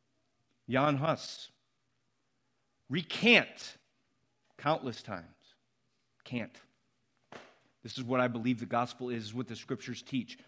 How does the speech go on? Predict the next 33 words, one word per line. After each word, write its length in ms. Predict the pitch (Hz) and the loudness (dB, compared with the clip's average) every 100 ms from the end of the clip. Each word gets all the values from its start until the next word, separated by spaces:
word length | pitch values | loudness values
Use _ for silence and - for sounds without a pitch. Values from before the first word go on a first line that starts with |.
| _ - | _ -4
Burned 240 | 123 123 | 0 0
at 140 | 120 | -2
the 80 | 110 | -8
stake, 560 | - - 127 107 - - _ _ _ _ _ _ _ _ _ _ | -12 -8 -6 -8 -12 -20 _ _ _ _ _ _ _ _ _ _
at 100 | 98 | -16
the 60 | |
hand 220 | 95 101 101 | -8 -6 -6
of 100 | 92 | -10
the 80 | |
state. 320 | 101 - 80 _ _ _ _ _ _ _ _ _ _ _ _ _ | -14 -14 -16 _ _ _ _ _ _ _ _ _ _ _ _ _
Long 540 | 117 127 160 170 175 160 | 2 4 6 6 4 2
line 380 | 151 156 151 135 | 2 2 2 0
of 120 | 110 | 2
martyrs 540 | 123 135 135 113 104 | 4 4 2 -2 -8
who 100 | 123 | -10
said, 460 | 110 - 117 110 104 - _ - | -10 -4 -2 -2 -8 -20 _ -2
"Government 440 | 127 143 143 143 | 0 2 2 0
and 140 | 123 117 | -2 0
God 300 | 127 120 - | 0 0 -4
collide, 520 | 113 113 120 123 120 - _ _ _ _ _ | -4 0 0 0 -6 -20 _ _ _ _ _
I 180 | 98 101 | -8 -8
obey, 360 | 104 101 87 - _ _ _ _ _ _ - | -6 -8 -10 -14 _ _ _ _ _ _ -8
and 100 | 104 | -6
I 40 | |
accept 280 | 92 110 - | -6 -10 -10
the 80 | 101 | -8
consequences 720 | 104 101 - - 90 92 - | -8 -8 -12 -12 -14 -14 -12
for 120 | 104 | -10
my 160 | 98 | -8
actions 600 | 95 - - 120 - - _ _ _ _ | -10 -12 -18 -18 -20 -20 _ _ _ _
in 180 | 127 117 | -4 -4
this 240 | 113 113 - | -4 -8 -8
life, 240 | 67 | -14